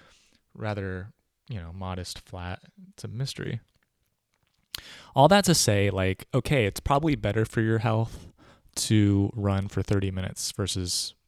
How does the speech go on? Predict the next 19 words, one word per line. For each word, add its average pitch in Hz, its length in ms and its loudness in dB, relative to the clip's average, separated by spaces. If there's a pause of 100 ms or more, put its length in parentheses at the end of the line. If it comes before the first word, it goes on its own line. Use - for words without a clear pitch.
ten 98 180 -4
or 92 60 -4
fifteen - 340 -8
minutes. - 340 -10 (560)
But 104 340 6 (460)
that 123 240 2
first 151 300 0
ten 123 260 -4
minutes, 104 520 -2
getting 110 220 -2
your 101 100 -2
heart 98 200 -2
rate 95 200 -4
up, 90 260 -4 (220)
building 101 240 -2
up 90 100 -8
a 101 40 -4
minor 92 300 -6
sweat, 90 520 -2